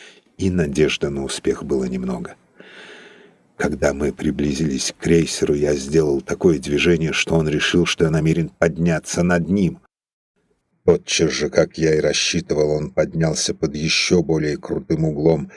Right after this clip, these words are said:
чтобы принудить меня забраться еще выше. Когда мы оказались почти над ним, я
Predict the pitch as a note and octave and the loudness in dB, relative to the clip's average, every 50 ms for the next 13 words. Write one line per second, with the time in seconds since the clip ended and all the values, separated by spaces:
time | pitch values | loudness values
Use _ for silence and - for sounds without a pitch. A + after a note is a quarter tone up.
0 | - - - - - - - - D#2+ E2+ F2+ - - F2+ F2 F2 E2 E2+ E2+ F2 | -20 -18 -12 -10 -10 -4 0 0 2 2 0 -2 -2 0 2 2 4 4 4 2
1 | E2+ E2 E2 D#2 - - - D#2 D2+ D2+ D2+ D2+ C#2+ - - - - - - - | 2 -2 -4 -8 -8 -6 -4 -4 -2 -2 -2 -2 0 0 0 0 0 0 -2 -2
2 | C2+ - - - - - C#2+ C#2 C2+ - - - - F2+ D#2 C2+ B1+ B1+ - - | -2 -4 -4 -6 -6 -4 -4 -4 -2 -2 0 0 0 0 -2 -2 -4 -6 -10 -10
3 | - - - - - - - _ _ _ _ _ _ _ _ _ _ _ _ _ | -8 -8 -8 -8 -12 -20 -20 _ _ _ _ _ _ _ _ _ _ _ _ _
4 | _ _ _ _ _ _ _ _ _ - E2 D2 C#2+ - - D2 D2 D#2+ D2 C#2+ | _ _ _ _ _ _ _ _ _ -10 -8 -8 -6 -4 -4 -2 -2 -2 -4 -4
5 | - D#2 E2 D#2 E2 D2+ D2 C#2 C#2 - - - - D2+ - - - - - - | -4 -4 -4 -2 -2 -2 -2 -2 -4 -6 -8 -8 -8 -8 -6 -4 -4 -4 -4 -4
6 | E2+ D2+ D2+ C#2+ C#2+ C2+ C2 D#2 F2+ G#2 G2+ E2+ D#2 D2+ D2 E2 E2 | -4 -4 -4 -4 -6 -6 -2 0 0 2 2 0 0 0 0 -2 -2